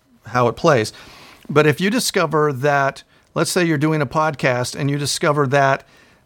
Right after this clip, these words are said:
the voice is a little bit difficult to hear when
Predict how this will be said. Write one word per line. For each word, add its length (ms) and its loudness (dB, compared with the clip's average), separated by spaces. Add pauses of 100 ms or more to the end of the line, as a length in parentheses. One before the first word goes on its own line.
the 180 0
voice 720 -2 (260)
is 180 -2
a 60 2
little 360 0
bit 300 -2
difficult 500 -2
to 80 -2
hear 480 0
when 460 -2